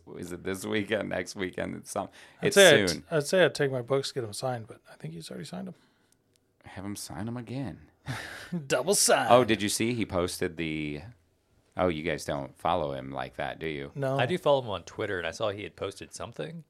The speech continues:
Speaker 1: Did you see he posted the,
Speaker 2: You
Speaker 1: uh,
Speaker 2: mean
Speaker 1: soon to launch Kickstarter books four through six and
Speaker 2: Oh,
Speaker 1: pictures of them?
Speaker 2: man. No, I haven't
Speaker 3: Nope,
Speaker 2: seen that.
Speaker 3: I hadn't seen that.
Speaker 1: Yeah, it's officially a Will White podcast again. Okay.
Speaker 3: Okay, bring it
Speaker 1: <laughs>
Speaker 3: back. Bring it back.
Speaker 1: So, uh,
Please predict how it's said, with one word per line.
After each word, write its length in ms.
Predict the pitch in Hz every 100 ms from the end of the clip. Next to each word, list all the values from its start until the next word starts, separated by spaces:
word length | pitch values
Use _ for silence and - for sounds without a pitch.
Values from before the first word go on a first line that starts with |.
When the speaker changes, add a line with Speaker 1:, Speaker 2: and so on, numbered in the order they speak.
| _
Speaker 1:
Did 140 | - 85
you 80 | 82
see 160 | 92
he 60 | 76
posted 580 | - 76 71 - 69 73
the, 580 | 76 69 67 67 80 85 _ _ -
Speaker 2:
You 80 | 151
Speaker 1:
uh, 40 |
Speaker 2:
mean 160 | 127 110
Speaker 1:
soon 360 | - - 90 82
to 100 | 85
launch 420 | 78 78 76 -
Kickstarter 600 | 82 78 - 80 78 76
books 420 | 80 76 - - -
four 220 | 87 82
through 180 | - 80
six 420 | - 98 - -
and 200 | 80 80
Speaker 2:
Oh, 80 | 76
Speaker 1:
pictures 320 | 98 - 113
of 120 | 127 135
them? 140 | 165
Speaker 2:
man. 60 | - - - -
No, 240 | 139 123 113
I 40 |
haven't 140 | 113 107
Speaker 3:
Nope, 100 | 90
Speaker 2:
seen 160 | 123
that. 180 | 113 113
Speaker 3:
I 40 | 85
hadn't 200 | 82 80
seen 200 | 82 80
that. 120 | 85
Speaker 1:
Yeah, 180 | 87 73 -
it's 160 | 110
officially 420 | 127 120 - 123
a 40 | 110
Will 200 | 101 104
White 320 | 101 101 104
podcast 480 | 95 98 98 98 95
again. 260 | 101 107 101
Okay. 360 | 92 104 143 - -
Speaker 3:
Okay, 400 | 92 92 110 127
bring 160 | 147 -
it 140 | 151
Speaker 1:
<laughs> 0 |
Speaker 3:
back. 320 | 110 147 - - - - - - -
Bring 120 | 82
it 0 |
back. 40 |
Speaker 1:
So, 480 | 87 90 80 76 76 85 - -
uh, 480 | 87 85 76 69 65